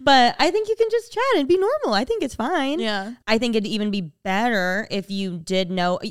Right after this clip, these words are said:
Speaker 1: Of course, you won't know until you get there, most likely. But if you're close enough with the bride and groom, maybe they've let you know, like, "Hey, you're gonna be sitting at the table with them."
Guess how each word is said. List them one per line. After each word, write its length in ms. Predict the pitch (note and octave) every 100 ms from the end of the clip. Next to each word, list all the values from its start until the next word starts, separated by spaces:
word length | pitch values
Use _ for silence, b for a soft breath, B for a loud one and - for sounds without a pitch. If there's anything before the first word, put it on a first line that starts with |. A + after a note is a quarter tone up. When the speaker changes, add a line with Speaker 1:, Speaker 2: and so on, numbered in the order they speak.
| -
Speaker 1:
Of 100 | G3+
course, 240 | A3+ G#3
you 60 | G#3+
won't 140 | F#3
know 100 | F3
until 200 | F3 F3+
you 100 | F3+
get 180 | E3+ E3+
there, 120 | F3+
most 200 | F#3+ G3
likely. 300 | G#3 G3+ A#3
But 180 | G#3+ G3+
if 140 | G#3 G#3
you're 80 |
close 260 | F#3 F#3+ -
enough 120 | G3+
with 80 | F#3+
the 60 | F#3
bride 220 | F#3 F3
and 100 | F#3
groom, 280 | F#3 F#3+ G3+ B B -
maybe 220 | G3+ G3+
they've 180 | F#3 E3+
let 160 | E3+ F#3
you 140 | A3
know, 460 | A3 G#3 G#3+ A#3+ A#3+
like, 140 | G#3
"Hey, 160 | - D#4+
you're 80 | D#4
gonna 140 | D4
be 100 | C#4+
sitting 220 | C4+ B3 B3
at 80 |
the 60 | A3
table 240 | - G#3
with 100 | G#3
them." 200 | G#3+ G3+